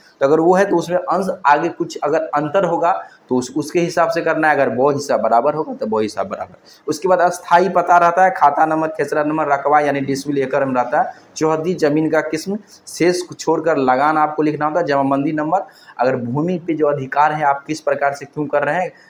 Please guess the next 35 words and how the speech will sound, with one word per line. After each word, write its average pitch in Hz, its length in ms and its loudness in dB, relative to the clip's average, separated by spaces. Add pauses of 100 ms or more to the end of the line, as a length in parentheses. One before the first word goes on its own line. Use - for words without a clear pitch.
(140)
दान 139 300 2
का 139 120 2
है 139 140 2
या 135 120 4
बंदोबस्ती 127 640 0
है 135 180 0
या 131 100 2
उत्तराधिकारी 120 760 0
के 131 160 -6
हिसाब - 580 -4
से - 140 -2
आपको - 260 0
है, 120 180 -2
या 147 360 4
ज़मीन 151 280 -2
पे 160 100 -4
कोई 156 300 -4
अन्य 165 220 -4
चीज़ 139 240 -4
है, 143 120 -4 (280)
या 127 60 0
कोई 143 420 0 (180)
आपकी 120 260 0
ज़मीन 131 280 -2
पे 131 120 -4
कब्जा 131 360 0
कर 135 200 -2
लिया 127 280 2
है, 127 240 -2 (380)
अ-, 113 120 2
अभिव्यक्ति 135 800 -2
में 120 140 -6
है 139 360 -6 (140)
कि 135 60 -2
अगर 131 200 0